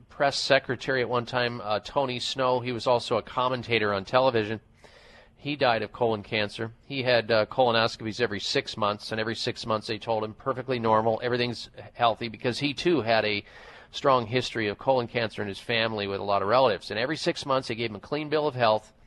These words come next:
We all know, if you know the story of Tony Snow, go look at it. He died of colon cancer. And the reason he died of colon cancer is because, uh, these colonoscop-, colonoscopies are not fail-proof. They miss, uh, cancers.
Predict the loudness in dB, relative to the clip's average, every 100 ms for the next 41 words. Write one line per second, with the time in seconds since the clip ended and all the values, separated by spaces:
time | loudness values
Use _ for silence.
0 | -20 -20 -20 -12 -2 0 2 2 2 0
1 | -4 -4 -4 -6 -8 -6 0 2 0 -2
2 | -4 -4 -4 -4 -2 0 2 2 2 -2
3 | -2 0 2 2 -2 -4 -4 -2 -2 -2
4 | -2 -8 -12 -20 -20 -20 -16 -6 0 0
5 | 2 2 2 2 2 2 2 -2 -2 -2
6 | -2 -4 -4 -8 -6 0 0 0 -6 -14
7 | -12 -12 -14 -10 -8 -8 -4 0 2 2
8 | 4 4 2 -10 -12 -12 -14 -20 -8 0
9 | 4 4 2 0 -2 0 2 0 0 2
10 | 4 4 -2 -8 -4 -6 -2 0 0 0
11 | -10 -20 -8 -2 -2 -2 -2 -2 -2 -6
12 | -14